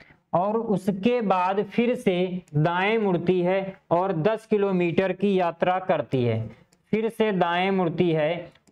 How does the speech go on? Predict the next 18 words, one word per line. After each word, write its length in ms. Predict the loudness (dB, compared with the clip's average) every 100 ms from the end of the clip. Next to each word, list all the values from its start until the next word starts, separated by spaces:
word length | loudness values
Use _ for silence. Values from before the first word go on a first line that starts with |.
| -2
और 200 | -2 0
दस 300 | -2 -2 -2
किलोमीटर 640 | 0 2 0 0 0 -2
की 240 | 0 0
यात्रा 440 | 0 -2 0 0 0 -6 -14 _ -6
करती 380 | -4 -4 -2 -2
है। 200 | 0 -4 -6 -20 -20 _ _ _
तो 60 | -10
पूछा 540 | -4 -2 0 0 0 0
गया 140 | 0
है 60 | 0
सवाल 360 | -2 0 0 0
आपसे 460 | -2 -2 -2 -2 -4 -14 -16 -18 _ _ _ _ _ _ _ _ _ _ _ _ _ -4
वह 420 | 0 2 0 0 -2 -6 -14 -16 -4
प्रारंभिक 880 | 0 2 2 0 0 0 0 0 0
बिंदु 400 | 0 0 0 0
से 240 | 0 0 0
अब 220 | 0